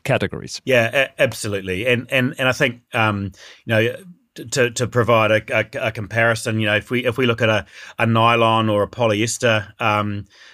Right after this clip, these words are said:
Speaker 2: fibre as compared to a wool fibre, um, wool biodegrades, which means, uh, you know, when it, when it biodegrades, it, it, it, its carbon is released again, whereas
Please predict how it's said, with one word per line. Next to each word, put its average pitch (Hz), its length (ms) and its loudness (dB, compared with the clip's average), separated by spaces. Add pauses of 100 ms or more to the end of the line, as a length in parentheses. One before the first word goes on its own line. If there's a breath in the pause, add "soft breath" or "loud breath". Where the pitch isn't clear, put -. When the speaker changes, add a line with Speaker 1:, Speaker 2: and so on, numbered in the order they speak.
Speaker 2:
fibre 110 760 2
as 113 180 0
compared 113 320 -2
to 110 100 -4
a 98 60 -2
wool 120 220 -2
fibre, 104 540 0 (440 loud breath)
um, 107 540 0 (640)
wool 143 420 0
biodegrades, 120 960 2
which 131 340 -6
means, 117 420 0
uh, 131 200 0
you 101 220 -8
know, 110 120 4
when 120 260 2
it, 123 80 -4 (120)
when 135 140 0
it 127 80 -2
biodegrades, 117 600 0
it, 131 180 -12
it, 120 180 0
it, 123 200 -2 (240)
its 127 220 -8
carbon 117 340 0
is 98 140 -4
released 113 420 -2
again, 104 360 0
whereas 107 380 2